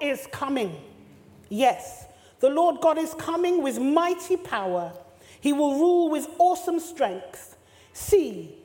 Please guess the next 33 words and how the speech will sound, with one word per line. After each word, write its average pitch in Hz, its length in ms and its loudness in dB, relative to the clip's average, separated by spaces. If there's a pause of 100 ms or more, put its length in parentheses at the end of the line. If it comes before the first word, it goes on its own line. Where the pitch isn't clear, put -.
(120)
his 247 180 -4
reward 277 400 2
is 277 160 -6
with - 160 -6
him, 190 480 -2 (460)
to 320 240 -6
each 311 400 -2
as 226 180 -4
he 269 120 -2
has 226 180 -2
done. 220 400 0
Finally, 254 400 -4
verse 254 340 0
eleven. 202 540 -2 (380)
"He 269 160 -2
will 277 140 0
feed 440 440 0
his 427 180 2
flock - 560 -2 (340)
like 220 240 0
a 247 40 -4
shepherd. 220 560 -6 (500)
He 262 120 -4
will 269 160 2
carry 311 400 -2
the 277 140 2
lambs 247 440 -4
in 233 100 -2
his 226 120 -2
arms 175 680 -4 (520)
and 208 180 -2
gently 262 520 -2
lead 214 520 -8